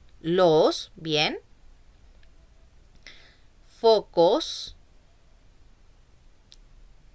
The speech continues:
están, excelente.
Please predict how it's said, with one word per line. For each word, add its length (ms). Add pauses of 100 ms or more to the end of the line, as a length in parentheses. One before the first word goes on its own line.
(540)
están, 840
excelente. 1000